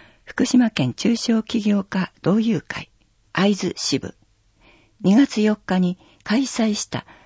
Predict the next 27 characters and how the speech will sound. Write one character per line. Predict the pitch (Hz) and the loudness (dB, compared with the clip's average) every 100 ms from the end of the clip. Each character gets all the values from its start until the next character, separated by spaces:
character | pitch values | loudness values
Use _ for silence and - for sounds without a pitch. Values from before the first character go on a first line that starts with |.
| _ | _
分 | 160 202 254 | 2 6 8
野 | 262 | 6
別 | 240 - - | 2 -2 -2
意 | 185 | -2
見 | - 226 208 | 2 0 0
交 | - 208 | -2 -4
換 | 220 233 226 | 0 -2 0
会 | 151 107 | -2 0
の | 113 | -2
概 | 107 151 190 190 | -2 -4 -2 0
要 | 180 | -2
を | 170 170 | -2 -6
お | - | -6
知 | - 139 | -6 -6
ら | 151 | -6
せ | 156 | -8
し | 151 139 | -8 -8
ま | 151 | -8
す。 | - - _ _ _ _ - - - _ _ _ - | -12 -20 _ _ _ _ -20 -20 -20 _ _ _ -2
意 | 180 | 0
見 | 285 269 - | 4 2 2
交 | 269 | -2
換 | - 196 208 | 0 -2 0
の | 233 | -2
テ | - 254 208 | -4 -2 -2
ー | |
マ、 | 104 | -2